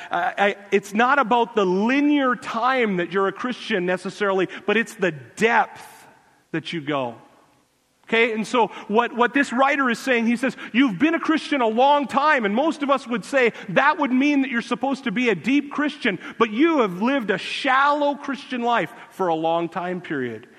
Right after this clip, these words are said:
He says, "I want you to go deep. Go deeper into the things of God. Go deeper." The desperate need today is not for a greater number of intelligent people or gifted people,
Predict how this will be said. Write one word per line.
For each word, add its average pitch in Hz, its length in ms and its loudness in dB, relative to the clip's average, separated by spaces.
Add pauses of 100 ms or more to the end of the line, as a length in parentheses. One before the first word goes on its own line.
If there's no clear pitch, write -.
(140)
He 208 140 -6
says, 190 140 -8
"I 202 60 -8
want 226 280 -8
you 214 60 -12
to 196 60 -18
go 196 100 -6
deep. 180 600 -10 (720)
Go 220 160 -2
deeper 208 500 -2
into 170 180 -2
the 160 120 -8
things 165 280 -4
of 147 120 -10
God. 147 360 -2 (1300)
Go 190 160 -2
deeper." 170 500 -6 (800)
The 208 80 0
desperate 269 480 0
need 247 240 0
today 202 360 2
is 196 140 -4
not 202 300 0
for 208 160 -2
a 170 80 0
greater 208 380 -2
number 185 320 -2
of 160 100 -2
intelligent 208 640 -4
people 226 400 -4
or 165 100 -2
gifted 156 500 -6
people, 135 420 -10